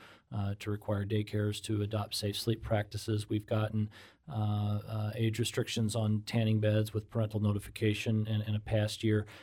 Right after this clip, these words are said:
I've been able to expand tax credits for food pantries, um,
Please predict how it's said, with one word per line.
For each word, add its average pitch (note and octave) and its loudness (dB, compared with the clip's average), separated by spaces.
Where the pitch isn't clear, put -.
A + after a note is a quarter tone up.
I've G#2+ -2
been G#2 2
able G#2+ 2
to G#2 2
expand A2 0
tax A2 0
credits G#2+ 2
for - -14
food B2+ 2
pantries, A#2 2
um, G#2 0